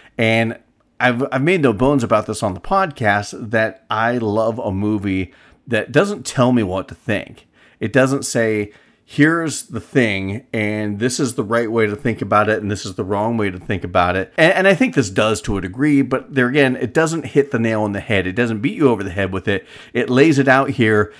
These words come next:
and, and allows you to look at things from a different perspective and start the conversation as to why I thought this way about it and why I may think another way about it in watching this journey. And, and we see that in some of these characters. You see the Joshua character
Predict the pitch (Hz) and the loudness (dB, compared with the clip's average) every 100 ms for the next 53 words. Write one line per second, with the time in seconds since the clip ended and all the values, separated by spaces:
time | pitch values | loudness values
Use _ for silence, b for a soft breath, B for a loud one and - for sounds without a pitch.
0 | B B 120 113 113 117 - 113 110 120 | B B 0 2 2 -2 -2 0 2 2
1 | 131 147 135 131 120 117 123 101 110 - | 2 2 2 2 0 0 -4 -2 -2 -4
2 | - 117 107 101 101 92 90 90 - - | -4 -4 -4 -4 -6 -4 -6 -6 -10 -10
3 | - 92 - 71 71 98 - 135 143 127 | -2 -2 -2 -6 -6 -8 2 2 2 -4
4 | 107 90 92 - 92 92 98 92 - 95 | -4 -4 -4 -2 -2 -2 -4 -6 -4 -4
5 | - B B - 110 127 123 120 - 117 | -4 B B -2 2 4 4 0 2 0
6 | 117 110 113 - 104 98 95 95 95 95 | 2 0 -2 -2 0 2 2 2 2 -2
7 | - b b - 101 101 110 117 117 117 | -6 b b -6 -4 0 0 0 0 0
8 | 117 113 123 131 127 127 123 120 110 123 | 0 0 2 0 0 -4 -2 -4 -2 0
9 | 117 92 82 92 87 90 87 - 107 95 | 0 -2 -6 -6 -6 -6 -8 -4 -4 -2
10 | 104 110 - 107 92 87 104 95 92 92 | -4 -4 -4 -4 -4 -8 -8 -6 -6 -8
11 | 71 - - 127 139 143 143 143 - 214 | -10 -14 -6 -2 2 4 4 4 0 -4
12 | 220 147 90 - 110 131 110 98 92 - | -2 -2 -2 -4 -4 -2 -2 -2 -4 0
13 | 147 147 - 76 85 95 - 127 110 104 | 4 4 0 -6 -4 -2 0 0 0 0
14 | 98 120 - 95 - 98 85 - 90 - | 0 0 -4 -10 -6 -4 -4 -4 -6 -6